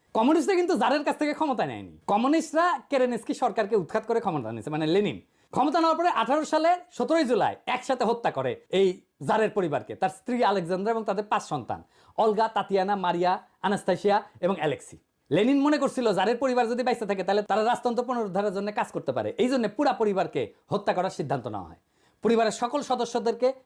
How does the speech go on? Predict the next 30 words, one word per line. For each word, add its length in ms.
কমিউনিস্ট 440
বিপ্লবীরা 400
গুলি 140
করে 200
হত্যা 220
করে। 120
পরে 260
তাদের 240
মৃতদেহ 320
অ্যাসিড 320
দিয়ে 200
বিকৃত 300
করে 220
মাটিতে 340
পুঁতে 200
ফেলা 200
হয়। 140
এর 80
মধ্যে 160
আনাস্তাসিয়া 640
নিকোলায়েভনার 720
এর 160
বয়স 260
ছিল 100
সতেরো 280
বছর, 220
আর 160
অ্যালেক্সি 440
নিকোলায়েভিচের 640
বয়স 180